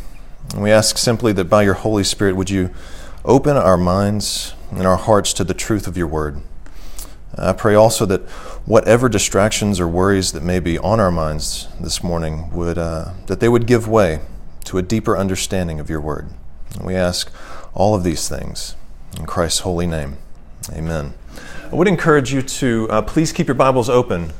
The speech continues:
uh, as we, as we read this passage this morning, as we take a pretty good look at it. And as we do, I want us to be asking ourselves, what, what does it look like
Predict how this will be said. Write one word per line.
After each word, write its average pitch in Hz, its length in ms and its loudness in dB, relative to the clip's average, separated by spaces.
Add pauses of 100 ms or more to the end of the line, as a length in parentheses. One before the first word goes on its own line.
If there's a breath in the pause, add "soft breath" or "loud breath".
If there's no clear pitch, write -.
(100)
uh, 92 200 0
as 101 160 0
we, 104 140 2
as 95 140 -2
we 104 200 2
read 95 360 0
this 92 140 0
passage 107 360 2
this 95 200 -2
morning, 92 220 2
as 85 80 -2
we 98 80 0
take 104 160 -2
a 85 40 -10
pretty 107 200 -4
good 98 140 0
look 110 260 2
at 82 160 4
it. - 80 -6 (340 loud breath)
And 120 100 4
as 175 240 8
we 226 140 4
do, 120 380 4 (840 loud breath)
I 151 40 8
want 202 120 6
us 247 100 8
to 220 80 4
be 180 140 6
asking 123 400 4
ourselves, 95 380 -2
what, 139 480 0 (580 loud breath)
what 190 160 4
does 196 180 4
it 160 80 4
look 135 320 4
like 80 340 -2